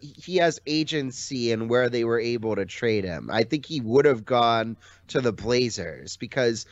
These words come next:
you know, that's a situation that might have actually been better for him.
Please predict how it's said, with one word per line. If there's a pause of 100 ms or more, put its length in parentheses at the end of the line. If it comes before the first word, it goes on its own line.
(240)
you
know,
that's
a
situation
that
might
have
actually
been
better
for
him.